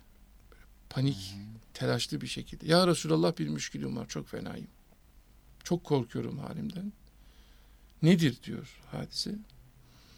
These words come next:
Speaker 1: Diyor ki, "Ya Resulallah, namaza duruyorum. Öyle vesveseler, öyle evhamlar geliyor ki artık ne yapacağımı şaşırdım."
Speaker 2: Hı hı.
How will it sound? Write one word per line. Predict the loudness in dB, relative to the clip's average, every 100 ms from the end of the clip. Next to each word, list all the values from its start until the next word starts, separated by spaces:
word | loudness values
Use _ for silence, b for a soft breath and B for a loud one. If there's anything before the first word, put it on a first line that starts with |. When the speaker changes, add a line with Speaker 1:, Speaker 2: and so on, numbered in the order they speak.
| b b b b b b b b b b -20 -20 -20 -20 -20 -20 -20 -20 -20 -20 -2
Speaker 1:
Diyor | 0 0
ki, | 2
"Ya | 6 6
Resulallah, | 6 0 -4 -4 -4 -8 -2
namaza | 4 4 4 2
duruyorum. | 0 0 -2 -4 -10 -16 -20 -20 -20 -2
Öyle | 4 6 6
vesveseler, | 6 2 0 0 -2 -6 -10 -12 0
öyle | 4 10 10
evhamlar | 10 8 4 2 0 -2
geliyor | -4 -4 -6 -6
ki | -10 -10 -20 b b b b b -2
artık | 2 2 -2 -6 -10 -4 6
ne | 8
yapacağımı | 8 4 2 2
şaşırdım." | 0 -4 -4 -8
Speaker 2:
Hı |
hı. | -10